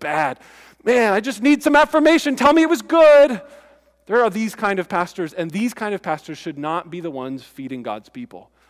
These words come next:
Because then the pulpit becomes about their own egos, whether it is on one extreme or the other, whether constantly saying how bad things are and th-, asking for the compliments, or just knowing quite well how good they are. Spiritually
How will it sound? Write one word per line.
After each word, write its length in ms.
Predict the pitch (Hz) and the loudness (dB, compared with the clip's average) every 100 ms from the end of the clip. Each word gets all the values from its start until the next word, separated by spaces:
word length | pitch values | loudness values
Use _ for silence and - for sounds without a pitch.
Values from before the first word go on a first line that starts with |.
| _ _ _ _ - | _ _ _ _ -20
Because 320 | - 160 131 | -10 -10 -2
then 180 | 180 240 | 0 0
the 80 | |
pulpit 400 | 240 185 165 175 | -2 -4 -6 -8
becomes 340 | 165 147 156 143 | -14 -10 -10 -8
about 280 | 135 120 127 | -8 -8 -8
their 120 | 143 | -8
own 160 | 139 143 | -8 -10
egos, 500 | 175 151 120 110 - | -12 -10 -10 -12 -12
whether 340 | 131 208 262 | 0 2 4
it 60 | 262 | 4
is 160 | 262 | 4
on 140 | 254 247 | 2 2
one 180 | 254 294 | 2 0
extreme 380 | - 285 294 | -2 -2 -2
or 20 | 262 | 0
the 100 | 262 | 0
other, 220 | 262 147 | 0 -2
whether 220 | 147 170 | -6 -6
constantly 420 | - 233 240 240 | -2 -2 -2 -6
saying 240 | 226 240 220 | -4 -4 0
how 160 | 214 | 0
bad 300 | 190 214 226 | 2 2 2
things 200 | 233 220 | -4 -6
are 240 | 220 226 226 - - | -4 -4 -6 -14 -10
and 140 | 156 | -8
th-, 100 | 170 - | -8 -4
asking 420 | 190 208 214 202 | -2 -2 -6 -12
for 160 | 185 196 | -8 -10
the 80 | |
compliments, 640 | 185 202 214 208 214 - _ _ _ _ _ _ _ _ _ - | -6 -6 -6 -10 -12 -18 _ _ _ _ _ _ _ _ _ -16
or 100 | 131 | -12
just 280 | 151 - | -12 -12
knowing 340 | 139 156 180 175 | -6 -4 -2 -4
quite 320 | - 202 277 | -2 -2 -2
well 240 | 247 269 | -6 -6
how 220 | 185 220 220 | -4 -4 -4
good 180 | 269 | -8
they 140 | 196 127 | -12 -14
are. 220 | 82 - _ _ _ _ _ _ _ _ _ _ _ _ _ _ _ _ _ _ _ | -16 -20 _ _ _ _ _ _ _ _ _ _ _ _ _ _ _ _ _ _ _
Spiritually 840 | - - - 190 190 208 208 202 | -20 -18 -10 -2 -2 -2 -6 -6